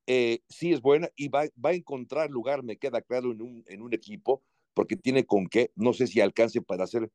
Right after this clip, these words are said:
titular en algún equipo, pero como a veces es, es esta posición tan escasa de talentos, es di-, es probable que sí acabe llegando a un equipo donde pueda ser incluso titular. Pero yo me iría, si me lo permiten,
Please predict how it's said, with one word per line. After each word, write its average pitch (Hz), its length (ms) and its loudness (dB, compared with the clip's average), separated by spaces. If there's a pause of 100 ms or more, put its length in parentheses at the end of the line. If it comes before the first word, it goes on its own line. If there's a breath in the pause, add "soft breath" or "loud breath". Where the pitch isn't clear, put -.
(120)
titular 110 420 2
en 104 160 2
algún 101 280 4
equipo, 139 420 -2 (240)
pero 120 220 0
como 117 240 -2
a - 20 -2
veces 147 340 -4
es, 156 240 -6 (120)
es 147 160 -2
esta 156 180 2
posición 143 640 -2 (420)
tan 123 180 0
escasa 135 640 -2
de 107 100 -4
talentos, 127 600 -4 (100)
es 143 220 -6
di-, 131 200 -8
es 139 180 2
probable 131 500 4
que 107 140 -6
sí - 160 -4
acabe 127 280 0
llegando 123 440 -4 (340)
a 107 140 -2
un 131 180 -4
equipo 117 480 -8 (300)
donde 120 380 4
pueda 113 280 2
ser 117 180 -2
incluso 107 340 -2
titular. 90 440 0 (220 soft breath)
Pero 143 160 6
yo 139 180 6
me 254 160 -4
iría, 185 420 0 (300)
si 131 180 -10
me 123 120 -6
lo 120 100 -2
permiten, 165 580 -2